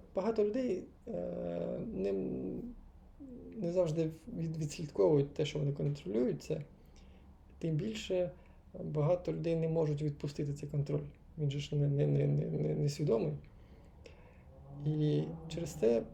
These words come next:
це може бути не, не, не гарний об'єкт, бо постійні ці збивання і неприємні відчуття, ну, просто будуть відволікати від основної практики. Більш того, якщо ви дуже,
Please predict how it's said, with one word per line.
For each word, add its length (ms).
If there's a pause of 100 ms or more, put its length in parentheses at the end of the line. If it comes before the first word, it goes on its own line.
(120)
це 140
може 260
бути 200
не, 160
не, 180 (640)
не 160
гарний 340
об'єкт, 300 (100)
бо 260 (180)
постійні 380
ці 140
збивання 580
і 40
неприємні 440
відчуття, 380 (580)
ну, 120 (140)
просто 300
будуть 240
відволікати 560
від 100
основної 560 (180)
практики. 460 (1600)
Більш 220
того, 200
якщо 220
ви 140
дуже, 440